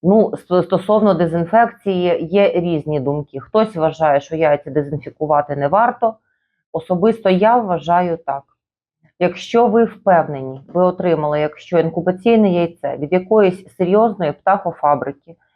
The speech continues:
в оригінальному ящику, в оригінальних їх, м, лотках ті яйця, можливо, якщо вони чисті, ідеально чисті,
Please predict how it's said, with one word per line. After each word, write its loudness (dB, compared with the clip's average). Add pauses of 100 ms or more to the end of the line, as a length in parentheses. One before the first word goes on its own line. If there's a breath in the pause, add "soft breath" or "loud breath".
(200)
в 0
оригінальному 2
ящику, -2
в -2
оригінальних 2
їх, -4 (760)
м, 4
лотках 0
ті -2
яйця, 0 (440)
можливо, 2
якщо 0
вони 4
чисті, -4
ідеально 2
чисті, -10